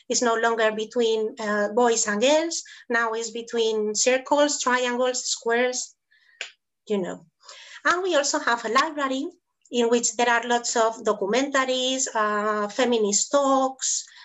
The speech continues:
and also books for kids, teenagers, also for adults and parents to learn about coeducation. And we also give recommendations, and as the ones you see there with green ticks. But also,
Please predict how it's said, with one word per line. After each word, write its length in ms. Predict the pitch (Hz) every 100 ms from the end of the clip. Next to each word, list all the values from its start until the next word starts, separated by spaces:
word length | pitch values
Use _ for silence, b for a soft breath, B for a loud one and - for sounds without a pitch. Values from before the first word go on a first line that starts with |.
| B
and 160 | 240 233
also 360 | 226 233 226
books 380 | 208 277 277 -
for 180 | - 196 202
kids, 560 | - 277 285 277 269 -
teenagers, 800 | 196 214 247 240 254 254 262 -
also 300 | 240 214 202
for 180 | 180
adults 460 | 220 285 254 262 -
and 200 | 208 202
parents 480 | 262 277 262 277 -
to 80 | 214
learn 220 | 208 214
about 360 | 208 202 190 -
coeducation. 840 | 202 190 175 254 277 269 247 277 - B B B B
And 160 | 285 330
we 140 | 359
also 240 | 277 269 269
give 220 | 247 254 -
recommendations, 920 | 247 - 202 190 202 294 - 370 392 -
and 200 | 220 202 -
as 80 | 196
the 140 | 202
ones 200 | 240 240
you 120 | 254
see 240 | 254 - 233
there 280 | 247 247 247 b b b
with 280 | 233 240 202
green 300 | 214 196 185
ticks. 500 | 285 392 - - - _ _ _ b b b _ _ _ _ _ -
But 160 | 311
also, 540 | 339 269 269 277 294